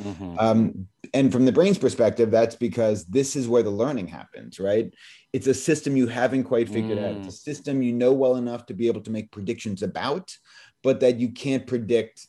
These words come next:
Speaker 2: actually the next event. Um, so it's the surprising reward, positive or negative. That's what really grabs our attention. And I do think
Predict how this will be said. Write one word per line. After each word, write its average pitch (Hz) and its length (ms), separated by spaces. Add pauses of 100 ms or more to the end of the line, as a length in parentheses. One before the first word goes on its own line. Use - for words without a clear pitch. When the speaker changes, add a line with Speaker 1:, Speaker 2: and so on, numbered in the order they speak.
(120)
Speaker 2:
actually 110 380
the 101 100
next 101 280
event. 80 400 (440)
Um, 110 300
so 127 220
it's 127 160
the 127 140
surprising 110 760
reward, 80 580 (380)
positive 110 480
or 95 160
negative. 76 520
That's 101 280
what 107 80
really 95 260
grabs 92 340
our 85 120
attention. 120 460
And 104 120
I 117 80
do 120 400
think 123 460